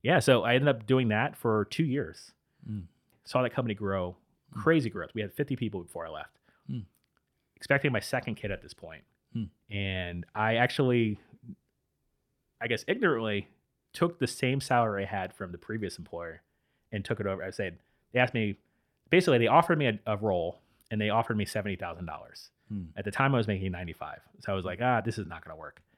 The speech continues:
Speaker 2: Hmm.
Speaker 1: And they're like, "Oh, okay, um, what would work?" And it's like, "Just pay me what I'm making at my current role. I'll come and take a chance with you. You're taking a chance with me. Let's do it."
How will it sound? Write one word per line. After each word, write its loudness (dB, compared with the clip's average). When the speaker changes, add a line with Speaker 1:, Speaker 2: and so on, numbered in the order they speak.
Speaker 2:
Hmm. -8
Speaker 1:
And -2
they're 2
like, 2
"Oh, 10
okay, 2
um, 0
what 6
would 2
work?" -10
And -4
it's -2
like, -2
"Just -2
pay 4
me 2
what 2
I'm 2
making 0
at -4
my -8
current 4
role. -4
I'll -6
come -2
and -4
take -8
a -14
chance -12
with -16
you. 0
You're -4
taking -8
a -14
chance -12
with -16
me. -4
Let's -8
do -6
it." -20